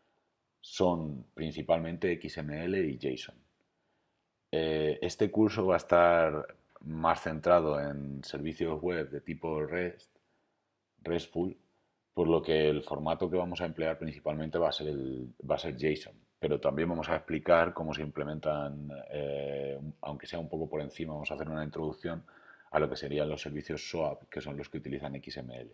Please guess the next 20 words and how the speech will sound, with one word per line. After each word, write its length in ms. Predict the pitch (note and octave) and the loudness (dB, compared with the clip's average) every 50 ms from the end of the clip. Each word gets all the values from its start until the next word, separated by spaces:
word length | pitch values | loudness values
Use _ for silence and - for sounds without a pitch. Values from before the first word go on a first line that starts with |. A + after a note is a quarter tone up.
| - _ | -18 _
Incluso 380 | D2+ E2 D#2+ - F#2 F#2 F#2+ F2 | -10 -10 -2 2 2 2 2 0
en 80 | D#2+ | -4
nuestros 300 | D2+ D2 - - D2 C#2 | -8 -8 -8 -10 -12 -12
servicios 440 | - C#2 C#2 D#2 E2 - F#2 E2+ D#2 | -10 -10 -8 -8 -6 -4 -4 -6 -4
rest, 320 | D2+ E2+ F2 D#2+ - - _ _ - - - - - | -4 -4 -4 -4 -6 -10 _ _ -20 -20 -20 -20 -8
nosotros 380 | - D#2 D2+ D#2+ C#2+ F2+ E2 - | -8 -6 -6 -4 -2 -2 -2 -2
también 280 | - D2+ D2 D2 D2+ D#2 | -2 -4 -4 -2 -4 -4
vamos 240 | D#2 D#2 D2+ C#2+ | -4 -6 -6 -6
a 100 | D2 D2 | -8 -8
poder 200 | - D2 C#2+ D2 | -6 -6 -6 -4
elegir, 500 | D2 C#2+ C#2+ C#2 - - E2+ D#2+ - - _ _ _ _ _ _ _ _ _ _ | -4 -4 -6 -8 -4 -2 -2 -2 -2 -6 _ _ _ _ _ _ _ _ _ _
eh, 240 | - C2+ C#2 C2+ C2 B1+ | -8 -4 -4 -4 -2 0
devolver 420 | D2 C#2+ C#2+ C#2 C2+ C#2+ D2 D2 | 2 2 2 2 2 2 0 0
X 260 | D2 C2+ - C#2 - | 0 -2 -4 -8 -8
M 240 | C#2 B1+ C2 B1+ C2 | -8 -6 -6 -6 -6
L 160 | C2+ C2 C2 | -6 -6 -8
en 100 | A#1+ B1 | -10 -8
lugar 240 | B1 B1 B1+ C2 B1+ | -6 -4 -4 -2 -4
de 80 | B1 A#1+ B1+ C2+ B1 | -4 -4 -4 -4 -4
json. 220 | - - B1+ - | -4 -8 -12 -16